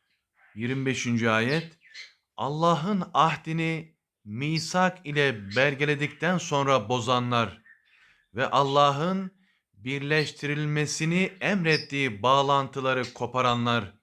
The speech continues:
ve yeryüzünü bozguna verenler var ya, işte lanet olsun onlara ve yurdun kötüsü de onlaradır. Yirmi altı. Allah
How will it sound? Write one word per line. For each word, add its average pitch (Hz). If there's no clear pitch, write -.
ve 110
yeryüzünü 143
bozguna 131
verenler 127
var 123
ya, 107
işte 156
lanet 143
olsun 127
onlara 117
ve 123
yurdun 131
kötüsü 131
de 147
onlaradır. 117
Yirmi 123
altı. 127
Allah 156